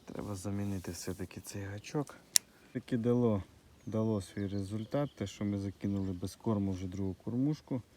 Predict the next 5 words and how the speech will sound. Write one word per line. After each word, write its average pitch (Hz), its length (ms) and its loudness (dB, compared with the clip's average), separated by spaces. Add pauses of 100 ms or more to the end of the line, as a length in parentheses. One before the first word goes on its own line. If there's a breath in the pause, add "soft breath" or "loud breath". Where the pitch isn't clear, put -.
(600 loud breath)
І - 40 -4
відразу 110 600 2 (720)
на 98 120 0
потяжечці 98 840 -2 (680)
в - 40 -10